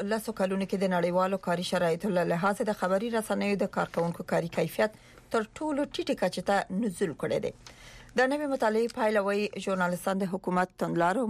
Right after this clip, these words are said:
مجرمینو او حتی د خبري ادارو د مالکینو لخوا د راز راز بندیزونو سره مخامخ کیږي. د فریډم هاوس په نوم د څار د خپلواک نړیوال ادارې د یو رپورت پر بنسټ ژورنالستان ځانونه په محاکمو او زندانونو کې له تهدید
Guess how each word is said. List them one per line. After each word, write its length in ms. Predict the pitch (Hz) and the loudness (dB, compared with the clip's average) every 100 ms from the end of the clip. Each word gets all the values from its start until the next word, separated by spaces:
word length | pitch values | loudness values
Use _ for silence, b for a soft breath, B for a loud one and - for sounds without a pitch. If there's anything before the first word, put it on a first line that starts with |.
| 214 | -2
مجرمینو 440 | 175 175 190 233 269 B B - | -2 -2 2 0 0 B B -2
او 40 | 233 262 | 0 0
حتی 240 | 269 247 226 | 0 0 0
د 100 | - | -2
خبري 320 | 185 190 208 185 | 0 0 0 0
ادارو 260 | 185 180 185 | 2 2 0
د 80 | 180 | 0
مالکینو 420 | 170 170 - 185 170 | 0 0 -2 0 0
لخوا 240 | 170 196 196 180 | 2 2 2 2
د 100 | 175 | 2
راز 280 | 202 247 240 | 2 0 0
راز 160 | 247 208 | -2 -2
بندیزونو 440 | 185 170 165 185 190 | -4 -2 -2 -2 0
سره 180 | 196 190 | 0 0
مخامخ 380 | 175 165 160 - | 0 0 -2 -2
کیږي. 260 | 160 - - B B B B - | -4 -4 -12 B B B B 0
د 180 | 214 208 | 0 2
فریډم 320 | 233 214 202 | -2 -2 0
هاوس 200 | 208 202 - | 0 0 -2
په 120 | 196 | -2
نوم 120 | 196 190 185 185 | 0 -2 0 0
د 120 | 190 | 0
څار 280 | - 196 202 | 0 0 0
د 100 | - | -6
خپلواک 440 | - 185 214 240 185 - _ b b _ | -2 0 2 0 -4 -4 _ b b _
نړیوال 480 | 208 202 208 226 233 | 2 2 2 2 0
ادارې 360 | - 190 185 190 | 0 2 2 0
د 120 | 180 | 0
یو 120 | 170 175 | 0 0
رپورت 320 | 170 185 175 | 0 -4 -2
پر 160 | 180 220 | -4 0
بنسټ 840 | 175 175 254 247 - - - - | -2 0 -2 -2 -6 -20 -20 -2
ژورنالستان 540 | 240 254 240 240 247 240 | 2 2 0 0 -2 0
ځانونه 340 | 226 220 214 208 | 2 2 0 0
په 120 | 196 | 0
محاکمو 520 | 185 180 - 208 214 - | 2 0 0 0 2 2
او 60 | 185 180 | 0 0
زندانونو 440 | 180 175 180 196 | 0 0 0 -2
کې 140 | 196 202 | 0 2
له 140 | 185 175 | 2 0
تهدید 500 | 175 160 180 277 - | -4 -2 0 0 -2